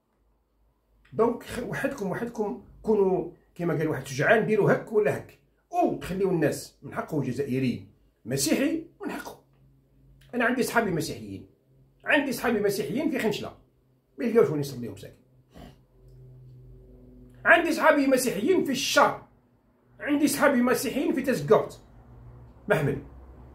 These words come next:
ما يلقاوش وين يصليو. وديما نهضر معاهم بالتليفون، بصح يقول لي: "ودي ما لقيناش وين نصليو، ما لقيناش وين نصليو." وحتى لو كان يحكموهم يصليو راح يديهم للحبس. اسكو هذا هو ال-، ال-، حريه المعتقد؟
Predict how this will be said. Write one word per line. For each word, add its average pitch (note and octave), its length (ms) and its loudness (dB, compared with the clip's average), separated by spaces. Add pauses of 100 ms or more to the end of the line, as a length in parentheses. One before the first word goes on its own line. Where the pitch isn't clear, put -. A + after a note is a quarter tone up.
(120)
ما A#3+ 80 -2
يلقاوش B3 340 4
وين C#3+ 120 -4
يصليو. G2+ 340 -12 (240)
وديما B3+ 320 0
نهضر G3 220 0
معاهم F#3 200 -2
بالتليفون، B2+ 420 -6
بصح F#3+ 160 -8
يقول D#3+ 360 -6
لي: D#3 60 -4
"ودي C#3+ 220 -4
ما C#3 80 2
لقيناش C#3 300 -4
وين A2+ 80 -12
نصليو، F2 320 -16 (1040)
ما C#3+ 60 -4
لقيناش F3+ 340 2
وين G#2+ 100 -10
نصليو." F#2+ 320 -18 (180)
وحتى G#3+ 280 4
لو G3+ 80 6
كان G#3 140 4
يحكموهم F#3+ 320 0
يصليو G3 360 0
راح - 100 -4
يديهم F3+ 280 -4
للحبس. - 400 -12 (2000)
اسكو - 180 -4
هذا C#3+ 160 4
هو E3 180 0
ال-، D#3 120 -2
ال-، D#3 720 -8
حريه D#3 360 -6
المعتقد؟ D3 480 -4